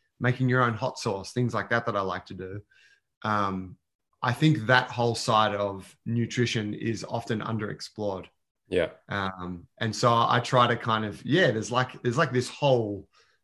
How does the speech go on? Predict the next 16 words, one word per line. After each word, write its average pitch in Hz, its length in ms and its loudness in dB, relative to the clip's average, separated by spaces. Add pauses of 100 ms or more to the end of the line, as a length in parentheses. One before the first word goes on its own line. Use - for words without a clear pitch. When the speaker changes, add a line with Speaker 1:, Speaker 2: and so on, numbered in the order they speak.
(100)
Speaker 1:
spectrum 131 720 0
of 107 160 -4
different 110 420 0
things 127 260 2
you 113 60 0
can 107 160 -4
do, 104 140 -4
right? 101 360 -2
From 101 200 -6
preparation 107 800 -2
to 98 340 -6 (280)
prepping 104 540 -2
and, 90 240 -10
Speaker 2:
Mm. 90 380 2
Speaker 1:
you 117 100 -2
know, 98 140 -2